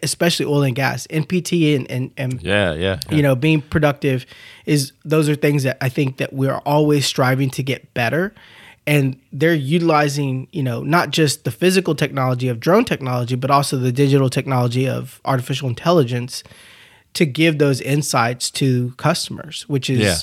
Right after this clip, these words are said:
Speaker 1: which is really interesting.
Speaker 2: It is. So, um,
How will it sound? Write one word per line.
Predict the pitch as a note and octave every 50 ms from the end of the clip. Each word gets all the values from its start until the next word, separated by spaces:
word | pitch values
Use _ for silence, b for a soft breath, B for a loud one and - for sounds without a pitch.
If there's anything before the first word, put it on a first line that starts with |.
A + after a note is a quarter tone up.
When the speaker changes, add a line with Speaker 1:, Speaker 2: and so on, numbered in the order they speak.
| - _
Speaker 1:
which | D3+ C3 -
is | C3+ A#2+ C3
really | C3+ B2 B2 C3
interesting. | B2+ - C3 B2+ - - - C#3+ D3+ - _ _ _ _ _ _
Speaker 2:
It | A2 A2
is. | C3+ A#2 F2+ F#2+ G2 G#2+
So, | - C#3 C3+ B2 - -
um, | F2+ F#2 A2 G#2 G2 F#2 E2+ E2